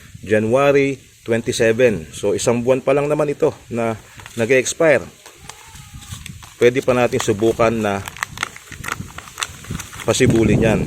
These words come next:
At kahit na lagpas pa sa isang buwan, halimbawa, itong isang to,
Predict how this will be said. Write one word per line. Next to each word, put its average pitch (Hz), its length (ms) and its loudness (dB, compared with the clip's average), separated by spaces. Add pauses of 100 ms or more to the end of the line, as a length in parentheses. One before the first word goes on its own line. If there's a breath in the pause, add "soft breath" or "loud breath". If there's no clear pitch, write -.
(380)
At 131 160 0
kahit 190 320 4
na 185 240 2
lagpas 160 400 0
pa 151 80 0
sa - 80 2
isang 135 320 0
buwan, 147 320 2
halimbawa, 131 560 2
itong 120 240 -2
isang 120 240 -2
to, 139 240 2